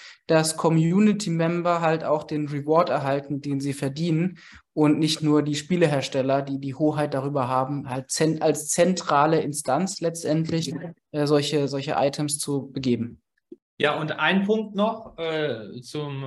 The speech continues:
Speaker 2: ähm, vielleicht Schluss sogar. Ähm, ganz spannend ist auch, ihr sagt ja immer, „Na ja, da gibt's einen Spielehersteller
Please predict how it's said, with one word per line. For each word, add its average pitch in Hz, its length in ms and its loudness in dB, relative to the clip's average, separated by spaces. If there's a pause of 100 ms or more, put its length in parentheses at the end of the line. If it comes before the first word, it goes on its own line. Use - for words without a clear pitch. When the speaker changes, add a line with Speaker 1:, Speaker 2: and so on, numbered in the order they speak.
Speaker 2:
ähm, 127 300 -6
vielleicht 123 600 -6
Schluss 170 360 -4
sogar. 185 420 -2 (440)
Ähm, 147 440 2
ganz 156 280 0
spannend 180 400 -2
ist - 280 -10
auch, 143 320 2
ihr 135 200 -2
sagt 139 280 -2
ja 156 80 0
immer, 151 320 -2
„Na 131 180 0
ja, 156 320 2 (280)
da 131 80 -4
gibt's 156 260 -4
einen 127 80 -6
Spielehersteller 185 1080 2